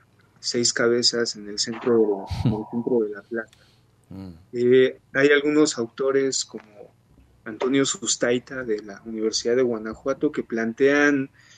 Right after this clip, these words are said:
Speaker 1: ese hecho desde una, desde una perspectiva semiótica bien interesante, ¿no?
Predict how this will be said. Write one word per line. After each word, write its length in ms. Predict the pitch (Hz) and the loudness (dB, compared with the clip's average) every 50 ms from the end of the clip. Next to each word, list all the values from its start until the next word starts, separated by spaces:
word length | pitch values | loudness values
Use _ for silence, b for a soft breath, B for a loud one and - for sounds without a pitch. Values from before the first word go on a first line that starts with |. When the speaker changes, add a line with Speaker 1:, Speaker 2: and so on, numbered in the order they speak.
| b b b - | b b b -2
Speaker 1:
ese 320 | - 143 - - 147 151 | 0 0 2 4 4 4
hecho 520 | 151 151 - - 170 160 160 160 151 143 - _ _ _ _ _ _ _ _ _ _ _ - - _ | 4 2 0 2 4 4 4 4 2 0 -4 _ _ _ _ _ _ _ _ _ _ _ -20 -16 _
desde 220 | - 123 117 113 | -6 -4 -2 -2
una, 260 | 131 143 151 147 147 135 | -2 0 0 0 0 0
desde 260 | 113 127 120 120 131 | 0 -2 -4 -4 -4
una 380 | 139 143 147 147 151 147 - | -4 -4 -2 0 0 0 -2
perspectiva 640 | - 120 110 - - - 113 - _ - 143 139 147 | -2 -6 -6 -6 -8 -10 -14 -14 _ -2 2 2 2
semiótica 600 | 147 - - 120 120 127 143 139 - 139 - - 117 | 2 0 -2 -4 -4 -4 -4 -6 -6 -8 -8 -8 -6
bien 220 | 113 131 143 147 | -6 -4 -4 -4
interesante, 760 | 147 151 143 - 107 107 104 - - 139 160 170 165 - 135 | -4 -6 -8 -8 -8 -6 -6 -6 -6 -6 -8 -8 -8 -8 -8
¿no? 160 | 139 143 165 | -8 -10 -12